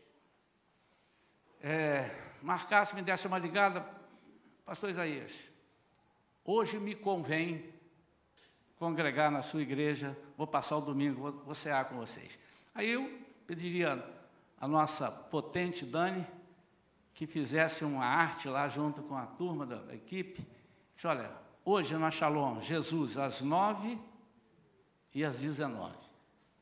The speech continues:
Irmãos, eu tenho certeza que a primeira coisa que ia fazer é que a prefeitura ia entrar em contato e dizer: "Você não pode levar visitantes, porque nós estamos em tempo de pandemia."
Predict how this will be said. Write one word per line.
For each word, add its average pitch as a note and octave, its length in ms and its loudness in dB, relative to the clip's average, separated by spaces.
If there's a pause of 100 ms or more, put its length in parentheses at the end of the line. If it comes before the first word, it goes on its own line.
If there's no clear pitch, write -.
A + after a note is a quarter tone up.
(520)
Irmãos, C3 420 -2
eu D#3 180 -4
tenho F3 240 -4
certeza F#3+ 440 -6
que G#3 80 -10
a - 20 -8
primeira G3+ 460 -2
coisa F#3 260 -4
que - 80 -6
ia E3+ 60 -2
fazer D#3 380 -2
é A3+ 40 -4
que A3 160 -8
a A3 60 -2
prefeitura G3 680 -4
ia F#3+ 100 -2
entrar E3 220 -2
em F3 60 -4
contato F3+ 400 -2
e F3 80 -10
dizer: D#3 100 -8
"Você F3+ 100 -2
não F#3 140 -2
pode F#3+ 340 -2
levar F#3+ 300 -4
visitantes, E3+ 640 -6
porque E3+ 260 -10
nós D#3+ 160 -4
estamos D#3 340 -6
em C#3+ 60 -6
tempo D3 300 -8
de C3 60 -12
pandemia." D#3 640 -6